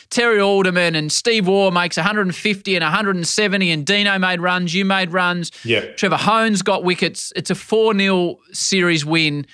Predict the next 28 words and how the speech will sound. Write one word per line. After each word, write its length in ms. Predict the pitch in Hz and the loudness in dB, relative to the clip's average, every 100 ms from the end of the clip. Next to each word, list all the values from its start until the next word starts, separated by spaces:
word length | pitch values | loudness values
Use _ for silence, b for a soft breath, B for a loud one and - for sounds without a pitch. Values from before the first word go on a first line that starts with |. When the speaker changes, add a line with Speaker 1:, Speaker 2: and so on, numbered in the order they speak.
| b - | b -6
Speaker 1:
that 140 | 175 | -4
nobody 580 | 170 165 190 185 170 156 | -2 0 0 2 0 0
saw 260 | - 160 139 | -2 -2 -2
coming. 400 | 143 120 98 - | -2 -4 -6 -8
Nobody 460 | 156 220 226 175 143 | -2 0 2 0 -2
saw 240 | - 127 | -4 -6
coming. 320 | - 117 98 - _ | -4 -6 -6 -14 _
Speaker 2:
No, 380 | 135 120 117 - | 0 2 0 -2
e-, 60 | 135 | -4
e-, 40 | 139 165 165 | 0 0 0
except 400 | 151 185 180 180 | 0 0 -2 0
probably 440 | 156 135 135 139 135 | 0 2 0 -2 -6
the, 120 | 117 | -8
the 280 | 113 - 120 | -10 -6 -6
group 280 | 113 131 127 | 0 0 0
itself. 560 | - - 123 - - _ _ _ _ | -4 -2 -2 -4 -12 _ _ _ _
Speaker 1:
Right. 300 | 160 196 185 | 0 2 2
Speaker 2:
Uh, 40 | 107 113 | -2 -4
talking 260 | - 143 139 | -2 0 2
about, 340 | 131 123 - - b b b b _ | 2 0 -4 -18 b b b b _
you 100 | 135 | 0
know, 220 | 127 123 - - 123 | 0 -2 -12 -20 -4
just 720 | 135 - - - _ - - | -2 -2 -8 -18 _ -20 -8
the 60 | 123 | 0
way 200 | 135 127 | 0 0
things, 760 | - - 139 135 120 - - | -4 -2 0 2 -2 -4 -4
you 100 | 127 | -4
know, 180 | 113 104 | -4 -6